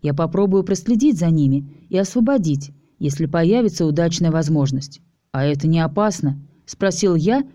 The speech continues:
и тут же почувствовал себя дураком. «Конечно же опасно». Вампирша ласково провела коготком по моей щеке. «Оу, ты беспокоишься за меня?» «Как мило. Но мне здесь ничего не грозит. От толпы шатерцев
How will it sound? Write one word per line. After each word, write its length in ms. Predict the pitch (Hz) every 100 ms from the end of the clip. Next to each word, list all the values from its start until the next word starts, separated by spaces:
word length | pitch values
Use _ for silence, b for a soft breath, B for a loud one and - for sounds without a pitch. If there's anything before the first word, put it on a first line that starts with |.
| B
и 100 | 214
тут 220 | - 285
же 100 | 202
почувствовал 600 | 196 175 170 269 269 233
себя 380 | 220 226 196 185
дураком. 680 | 180 165 175 165 131 123 - - _ -
«Конечно 540 | 254 247 233 240 240
же 100 | 220
опасно». 680 | 233 220 233 190 139 135 139 _ _ _ -
Вампирша 640 | 165 185 170 226 - 202
ласково 460 | 196 226 247 - 170
провела 460 | 170 165 175 175 170
коготком 580 | 170 180 170 170 247
по 80 | 214
моей 300 | 165 160 160
щеке. 500 | 143 139 - 131 139 - _ _ _ _ -
«Оу, 460 | 165 262 233 139 - - -
ты 100 | 147
беспокоишься 800 | 131 - 143 143 160 269 - 311
за 140 | 262
меня?» 360 | 208 160 139 - - _ _ _ _ -
«Как 200 | 196 -
мило. 400 | 180 147 135 139 - 220
Но 120 | 247
мне 260 | 262 320
здесь 320 | 240 190 170 202
ничего 460 | 254 262 220 214
не 140 | 240 180
грозит. 440 | 175 156 131 131 -
От 200 | 190 190
толпы 360 | 220 220 220 240
шатерцев 720 | - 285 277 180 139 143